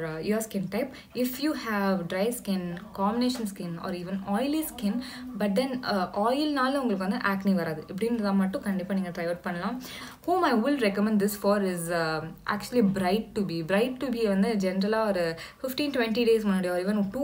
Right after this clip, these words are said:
மந்த்ஸ் முன்னாடிலேருந்து இது நீங்க யூஸ் பண்ணீங்க அப்படின்னா, on a big day, I'm sure you'll be glowing. So, um, obvious-ஆ நீங்க வந்து மேக்கப் போடுவீங்க அப்படின்னு நினைச்சீங்கன்னா, ஒரு நல்ல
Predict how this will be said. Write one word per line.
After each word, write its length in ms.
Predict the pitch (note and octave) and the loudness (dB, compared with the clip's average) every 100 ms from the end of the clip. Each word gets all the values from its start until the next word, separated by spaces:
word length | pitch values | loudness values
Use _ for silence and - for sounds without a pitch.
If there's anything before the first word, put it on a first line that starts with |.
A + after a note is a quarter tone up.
| C#4+ | 0
மந்த்ஸ் 220 | C4+ C4 A3 | 0 -2 2
முன்னாடிலேருந்து 540 | G#3 G#3 G3+ G3 A3 | 4 4 2 4 2
இது 100 | G#3+ F#3+ F3+ | 2 0 0
நீங்க 160 | E3+ G3 | -2 -2
யூஸ் 180 | A#3+ | -2
பண்ணீங்க 240 | A3+ G3+ F#3+ | 0 0 0
அப்படின்னா, 240 | F3+ F3+ B3 - - G3 | 0 -2 -4 -4 -4 2
on 60 | G3+ | 6
a 40 | G3 - | 6 4
big 120 | A3+ F#3+ F#3+ | 2 2 0
day, 100 | F#3 F#3+ | 0 -2
I'm 100 | F#3+ - | -6 -4
sure 120 | F#3+ | -4
you'll 180 | E3+ E3 E3 | -4 -6 -8
be 40 | - | -4
glowing. 380 | F3 D#3+ D3+ D#3+ - - - - | -2 0 -2 -6 -12 -18 -14 -4
So, 60 | G#3+ F#3 F3+ E3 F3+ | 0 0 0 0 0
um, 180 | F3 E3+ E3+ - - - G3 | 0 -2 -6 -12 -16 -2 2
obvious-ஆ 300 | F#3+ B3+ D4+ C#4 | 6 6 4 2
நீங்க 120 | A3+ | 2
வந்து 140 | A3 A3+ | 2 2
மேக்கப் 260 | A3 G#3 - | 2 0 0
போடுவீங்க 280 | G#3 G3+ G3 | 4 4 4
அப்படின்னு 200 | F3+ F3+ | 0 -4
நினைச்சீங்கன்னா, 280 | F3 G#3 A#3+ | -4 -2 0
ஒரு 80 | G3+ | 2
நல்ல 160 | G3 | 2